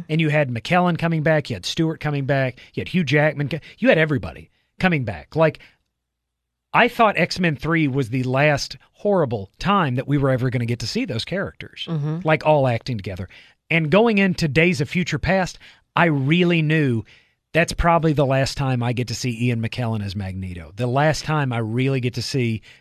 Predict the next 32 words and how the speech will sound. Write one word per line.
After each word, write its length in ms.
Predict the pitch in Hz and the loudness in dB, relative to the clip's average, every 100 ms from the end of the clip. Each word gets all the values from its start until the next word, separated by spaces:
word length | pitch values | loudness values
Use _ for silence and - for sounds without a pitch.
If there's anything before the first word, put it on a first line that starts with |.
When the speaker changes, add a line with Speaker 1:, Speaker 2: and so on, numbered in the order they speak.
| - | 0
Speaker 1:
Patrick 320 | 165 143 139 | 0 2 -2
Stewart. 160 | 131 - - | -4 -6 -10
Turns 240 | - 165 151 | 0 2 4
out 100 | 143 | 2
he 60 | |
showed 260 | 131 143 127 | 2 2 0
up 140 | 113 | 0
in 60 | 107 | -2
Logan, 420 | 117 135 117 113 | 0 0 0 0
but 80 | 135 | 0
I'm 100 | 151 | 2
saying, 200 | 175 180 | 4 4
Speaker 2:
Mm-hmm. 80 | 147 | 4
Speaker 1:
like, 160 | 139 - - - | 0 -4 -20 -4
you 200 | 151 226 | 0 2
know 440 | 202 208 202 185 | 4 6 6 2
that 320 | 143 151 151 _ _ _ _ | 2 0 0 _ _ _ _
you 240 | 135 160 151 | -2 2 2
have 260 | 165 180 | 4 4
a 80 | 151 | 2
finite 580 | 139 - 147 165 143 139 | 0 -2 0 2 2 0
amount 280 | 135 131 127 | 0 -2 -4
of 100 | - | -6
trips 420 | - 135 120 - | -2 -2 -2 -4
to 100 | 135 | -6
this 240 | 110 - 107 | -6 -8 -8
well 240 | 98 85 | -8 -8
now. 320 | 82 69 - _ | -12 -16 -20 _
Speaker 2:
Right. 260 | 156 160 - _ _ - | -4 -4 -6 _ _ -6
Speaker 1:
And 140 | 143 | -2
Patrick 380 | - 208 202 214 | 4 4 4 -2
Stewart, 440 | - 202 190 180 | 0 2 2 0